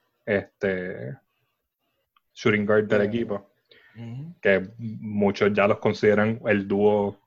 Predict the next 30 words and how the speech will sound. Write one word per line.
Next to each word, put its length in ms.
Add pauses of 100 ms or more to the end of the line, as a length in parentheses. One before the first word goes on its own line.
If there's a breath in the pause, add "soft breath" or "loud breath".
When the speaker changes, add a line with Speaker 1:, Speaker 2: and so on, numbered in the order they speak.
Speaker 1:
guard 440 (200)
más 200
potente, 680 (100)
este, 420
rookie 400
de 100
este 180
año. 340 (880 soft breath)
Speaker 2:
Que 80
lo 120
son. 140
Speaker 1:
Este, 720
y 320
pues 400
de 180
centro 480
se 140
va 80
a 40
tener 180
que 140
quedar 340 (120)
Bam 240
Adebayo, 600 (300 soft breath)
que 100
realmente 420
es 80
un 180
power 320
center, 540